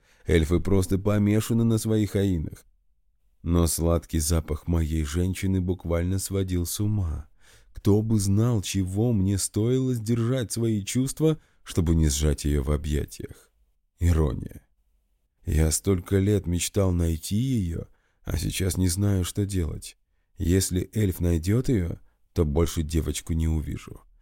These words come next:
Возможно, у меня не будет другого шанса приблизиться к единственной, а я даже поухаживать за ней не могу. Ведь она выглядит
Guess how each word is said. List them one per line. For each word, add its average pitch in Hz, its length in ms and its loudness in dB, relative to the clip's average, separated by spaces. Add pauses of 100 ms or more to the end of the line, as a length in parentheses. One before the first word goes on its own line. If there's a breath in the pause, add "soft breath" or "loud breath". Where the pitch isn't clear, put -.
(300 soft breath)
Возможно, 92 680 4
у 90 40 4
меня 92 260 4
не 101 140 2
будет 107 340 -2
другого 85 460 -2
шанса 95 420 -2
приблизиться 90 680 -2
к - 80 -18
единственной, 87 1000 -2 (300)
а 80 180 2
я 82 160 4
даже 82 260 -2
поухаживать 80 880 -4
за 78 120 -4
ней 78 180 -2
не 80 120 -4
могу. 82 500 -8 (420)
Ведь 90 220 2
она 90 220 4
выглядит 87 600 -2